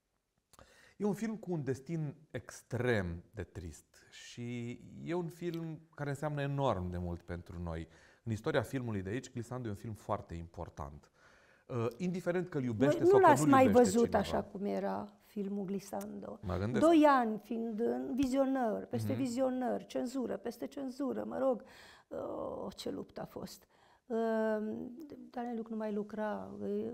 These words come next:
Speaker 2: o duceam, și eu eram pe lista neagră atunci,
Speaker 1: Știu.
Speaker 2: bineînțeles că așa se întâmpla.
Speaker 1: Nu aia a fost perioada când ați dus-o cel mai rău?
Speaker 2: Ba da, atunci am și vrut să plec, a fost foarte greu atunci, doi ani, da,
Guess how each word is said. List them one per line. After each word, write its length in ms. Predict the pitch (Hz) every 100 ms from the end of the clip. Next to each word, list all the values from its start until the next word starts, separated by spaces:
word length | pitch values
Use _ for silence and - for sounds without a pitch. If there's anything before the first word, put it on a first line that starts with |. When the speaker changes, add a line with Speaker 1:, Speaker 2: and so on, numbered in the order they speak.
| 233
Speaker 2:
o 100 | 233
duceam, 640 | 208 214 220 220 233 220
și 180 | 226 -
eu 80 | 226
eram 180 | 277 294
pe 80 | 196
lista 280 | 202 -
neagră 340 | 190 190 185 202
atunci, 320 | 185 214 208
Speaker 1:
Știu. 120 | 208
Speaker 2:
bineînțeles 500 | 214 220 214 294 359 -
că 80 |
așa 200 | 175 180
se 140 | 208 -
întâmpla. 520 | 208 208 190 226 285 _ _ - - - _
Speaker 1:
Nu 220 | 151 165
aia 140 | 151 135
a 40 |
fost 220 | 120 127
perioada 380 | - 117 117 107
când 200 | - 110
ați 120 | 101
dus-o 200 | 98 104
cel 200 | 95 101
mai 140 | 92 92
rău? 260 | 151 240 226 _ _ _ _ _ _ _
Speaker 2:
Ba 240 | 214 226 185
da, 200 | 190 -
atunci 280 | - 247 214
am 100 | 196
și 160 | -
vrut 200 | 196 220
să 120 | - -
plec, 360 | - - - - 214 208 208 - 269 277
a 40 |
fost 200 | - 240
foarte 300 | - 190 -
greu 220 | 175 185 -
atunci, 540 | - 262 277 302 - _ _ _ _ _ _
doi 380 | 196 208 220 202
ani, 440 | 196 202 226 269 240
da, 320 | 202 202 254